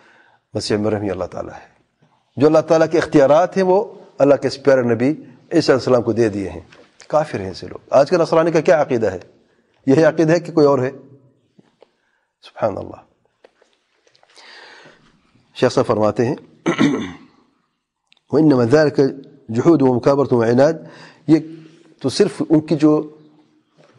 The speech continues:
جو انکار ہے دین اسلام میں داخل ہونے سے، وجہ پھر کیا باقی رہتی ہے؟ مکابرتاً و عناد، صرف ہٹ درمی ہے اور تکبر ہے۔ وَيُبَيِّنُ مَعَ ذَلِكَ الْأَسْبَابَ الَّتِي مَنَعَتْهُم مِّن مُّتَابَعَةِ الْهُدَىٰ،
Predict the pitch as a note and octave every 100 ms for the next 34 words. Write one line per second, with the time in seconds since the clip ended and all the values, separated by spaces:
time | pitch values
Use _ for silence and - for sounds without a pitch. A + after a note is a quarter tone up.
0 | _ _ - C3+ D3+ C#3+ - D#3 D3 A2
1 | A2+ A2+ B2+ B2 B2+ B2+ A#2 - _ _
2 | _ _ _ _ _ _ _ _ _ _
3 | _ _ - A#2+ B2 A2+ A#2+ B2 G#2+ -
4 | - - B2+ C3 B2+ A#2+ - - C#3 F3
5 | F3 D#3+ F3 D#3+ D#3 C3+ B2 B2+ B2+ F3
6 | - _ _ _ _ _ _ _ _ _
7 | _ - _ - A#2 C#3+ C#3 D3+ D3 E3
8 | E3+ - _ _ _ _ _ _ _ A#2+
9 | A#2+ B2 A2 E2 - _ _ _ _ _
10 | _ - C#3 C3 G#2+ A#2+ C3+ C3 E3 -
11 | - _ _ _ - C3 B2+ A2+ G2+ F#2
12 | D#2+ - _ A2 A#2+ B2 E3 C#3+ B2 A#2+
13 | B2 D3+ C3 B2+ A2+ C3+ B2+ B2+ A#2 C#3
14 | D3 B2+ A#2+ B2 C3+ B2 A#2 C3 D#3